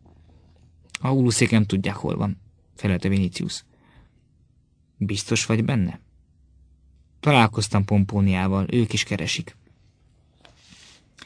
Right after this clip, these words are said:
„Tegnap nem juthatott ki a városból, mert éjjel a kapuk be vannak zárva. Két ember emőrködik minden kapunál.”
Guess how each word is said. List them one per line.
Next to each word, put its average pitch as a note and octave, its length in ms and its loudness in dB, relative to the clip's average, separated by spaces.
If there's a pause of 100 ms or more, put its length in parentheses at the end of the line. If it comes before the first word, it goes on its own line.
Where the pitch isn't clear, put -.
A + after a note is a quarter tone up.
(1160)
„Tegnap A2 380 4
nem A#2+ 200 4
juthatott G#2+ 420 0
ki A2+ 140 2
a G#2 60 4
városból, G#2+ 460 4
mert A2+ 220 4
éjjel B2 260 4
a G#2 80 2
kapuk A#2 260 0
be A#2+ 120 4
vannak G#2+ 320 4
zárva. G2 460 -4 (440)
Két D3 300 6
ember G#2 260 6
emőrködik G2+ 480 4
minden G#2 300 4
kapunál.” F#2+ 520 -4